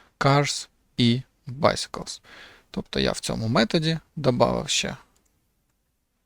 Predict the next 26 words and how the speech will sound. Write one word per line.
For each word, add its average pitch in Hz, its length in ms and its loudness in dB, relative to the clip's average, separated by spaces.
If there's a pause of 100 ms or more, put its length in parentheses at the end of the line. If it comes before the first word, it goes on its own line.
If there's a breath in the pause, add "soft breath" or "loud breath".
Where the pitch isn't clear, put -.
(640)
ці - 180 -2
два 104 160 0
методи. 175 580 2
Я 123 160 0
тут - 180 -10
просто - 300 -8
створюю - 420 -6
Cars, - 520 2 (100)
Volvo, 151 460 4
Volkswagen, - 680 0
Toyota. - 460 -6 (580 loud breath)
Роблю - 300 -4
новий 151 220 0
Cars, 196 220 2
сечу - 460 0
йому - 320 -10 (260)
цей 156 420 -10
name 196 280 0 (120)
і 208 80 -4
додаю 139 540 0 (140)
цей 110 280 -2 (400)
car. - 220 -4 (520 soft breath)
І 180 80 -2
повертаю 120 680 2
список - 460 -4 (140)
Cars. - 360 -6